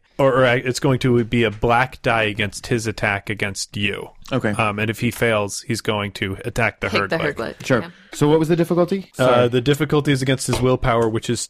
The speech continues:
Speaker 1: two. So it's two purple.
Speaker 2: Can I get a, a blue for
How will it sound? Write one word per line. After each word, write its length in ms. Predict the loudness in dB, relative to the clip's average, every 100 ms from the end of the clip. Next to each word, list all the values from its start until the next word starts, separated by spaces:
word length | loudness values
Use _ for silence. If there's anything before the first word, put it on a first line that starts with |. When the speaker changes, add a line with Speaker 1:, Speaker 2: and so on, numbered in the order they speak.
| -8
Speaker 1:
two. 460 | -2 -2 -4 -10 -20 -16
So 120 | -12
it's 160 | -10 -2
two 160 | -2
purple. 400 | -2 -6 -8 -14 -14 _ -20 -2
Speaker 2:
Can 160 | 2
I 180 | 4 4
get 200 | 4 2
a, 360 | 4 2 0 -4 -4
a 160 | -2 0
blue 560 | 2 2 4 4 2 0 -6
for 600 | -8 0 2 4 2 0